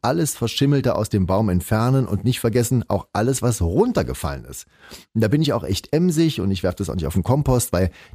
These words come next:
den Pilzspuren auf dem Kompost, denen macht das nichts aus. Die kommen gut über den Winter und sind dann nächstes Jahr wieder dicke dabei. Also am besten mit den vergammelten Früchten ab in den Hausmüll.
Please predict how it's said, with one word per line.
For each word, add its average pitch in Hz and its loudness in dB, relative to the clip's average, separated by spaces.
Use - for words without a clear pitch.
den 175 2
Pilzspuren 87 0
auf - -4
dem 92 0
Kompost, 143 -2
denen 104 4
macht 98 0
das - -2
nichts 98 0
aus. 78 -2
Die 110 2
kommen 104 2
gut 190 -2
über 135 0
den 104 2
Winter 147 4
und 120 2
sind 113 2
dann 98 4
nächstes 117 2
Jahr 110 4
wieder 92 2
dicke 95 -2
dabei. 92 -4
Also 117 0
am 110 0
besten 139 0
mit 101 2
den 95 2
vergammelten 92 0
Früchten 101 -2
ab - -6
in 104 0
den 87 -2
Hausmüll. 87 0